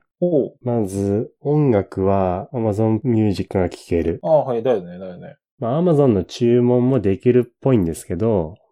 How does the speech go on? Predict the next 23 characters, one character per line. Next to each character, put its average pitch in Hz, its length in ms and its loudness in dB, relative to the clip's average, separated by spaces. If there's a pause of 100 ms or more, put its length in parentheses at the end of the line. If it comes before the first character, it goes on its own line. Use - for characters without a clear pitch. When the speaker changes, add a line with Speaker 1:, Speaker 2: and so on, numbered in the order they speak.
Speaker 2:
僕 104 180 -4
は 95 140 0
使 - 180 -6
っ - 20 -2
て - 120 -2
な 82 100 0
い 80 40 -2
っ - 20 -2
す。 - 320 -12
Speaker 1:
な 139 80 -2
ん - 20 -10
か 104 160 -2 (180)
怖 151 240 0
い 101 80 -6
ね。 - 180 -20 (180)
注 127 160 -4
文 127 180 -4
で 117 80 0
き 110 100 -2
る 101 140 -8
っ - 20 -20
て。 95 360 -12
何？ 113 400 -4